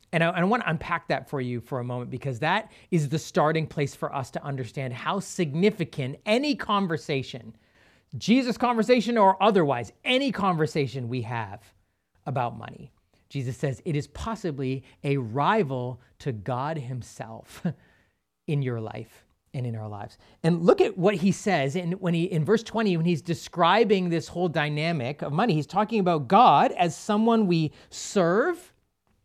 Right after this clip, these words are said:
He uses three different words: someone we serve, someone we love, and someone we are devoted to, or probably the best translation of that word, that Greek word from Aramaic to Greek to English, is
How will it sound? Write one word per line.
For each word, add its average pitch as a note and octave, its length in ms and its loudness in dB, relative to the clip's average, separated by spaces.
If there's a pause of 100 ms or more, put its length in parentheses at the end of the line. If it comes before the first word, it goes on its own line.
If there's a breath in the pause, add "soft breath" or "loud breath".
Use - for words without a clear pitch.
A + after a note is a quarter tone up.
(300)
He F3 80 2
uses D#3 160 0
three F3+ 140 2
different F#3+ 220 2
words: E3 140 0
someone A3 260 4
we F#3 100 4
serve, A#3 480 0 (200 loud breath)
someone G#3+ 360 6
we F#3 100 6
love, G3+ 760 10 (520 soft breath)
and G#3 160 6
someone D4 640 0
we G#3+ 160 6
are G3+ 160 8
devoted F#3+ 920 4
to, E3 280 2
or G3 180 2
probably A3 380 -2
the F3 120 2
best F3+ 300 -2
translation E3+ 560 -2
of D3 80 -4
that C#3+ 240 0
word, C3+ 360 -2
that C#3+ 140 -6
Greek D3 220 -4
word D3 160 -2
from C#3 200 -6
Aramaic C3+ 460 -6
to D3 120 -4
Greek B2 280 -6
to D3 100 -6
English, A#2+ 340 -8
is B2+ 180 -4